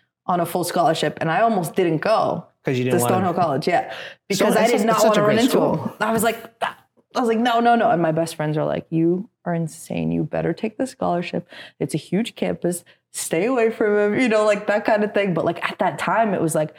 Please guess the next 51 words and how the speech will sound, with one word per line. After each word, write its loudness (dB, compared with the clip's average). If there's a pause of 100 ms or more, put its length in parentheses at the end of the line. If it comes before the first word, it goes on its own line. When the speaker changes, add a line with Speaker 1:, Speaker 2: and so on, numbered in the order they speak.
(280)
Speaker 1:
I 0
was -2
h-, -6
used -2
to 0
having 0
control 0
over 0
everything, 0
Speaker 2:
Mm. -4 (280)
Speaker 1:
my 0
grades, 0
my 0
life, 2
like, -2
everything. 0 (260)
And 0
then 0
it -4
got -4
to -4
that -2
point 0
and -2
it's -10
like, -12 (160)
whoa, -10
like, -2
life 0
was -6
happening. -4 (140)
And -2
I 4
didn't -2
know 2 (880)
how -2
to 2
pivot -4
and -2
how -2
to 0 (560)
change, -4
you 2
know, 2
'cause 0
I 0
was 0
Speaker 2:
Mm. -2
Speaker 1:
like, -4 (180)
this -2
was, 0